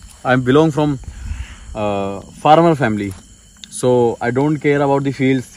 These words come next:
के यहाँ पे क्या होगा क्या नहीं होगा, क्योंकि मुझे खेती के बारे में कुछ knowledge ज़रूर है, क्योंकि मेरा बचपन भी और मेरा कुछ time भी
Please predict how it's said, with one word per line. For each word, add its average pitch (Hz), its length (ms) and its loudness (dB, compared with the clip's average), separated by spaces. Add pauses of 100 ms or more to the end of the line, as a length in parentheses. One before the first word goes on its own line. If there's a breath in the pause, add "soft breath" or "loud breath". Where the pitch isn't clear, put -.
के 123 260 0 (720 soft breath)
यहाँ 123 160 2
पे 131 140 -2
क्या 131 180 0
होगा 117 420 2
क्या 120 240 -2
नहीं 120 120 0
होगा, 110 220 -2
क्योंकि 117 320 -4
मुझे 113 320 -2 (460)
खेती 123 420 -4
के 117 100 -2
बारे 104 240 -4
में 107 120 -6
कुछ - 380 -10
knowledge 107 360 -2
ज़रूर 101 300 -4
है, 107 60 -6
क्योंकि 104 320 -6 (380 loud breath)
मेरा 110 180 0
बचपन 113 480 -4
भी 120 220 -2 (300 loud breath)
और 110 100 -6
मेरा 110 200 -4
कुछ 120 240 -8 (600 loud breath)
time 120 260 0
भी 117 180 -4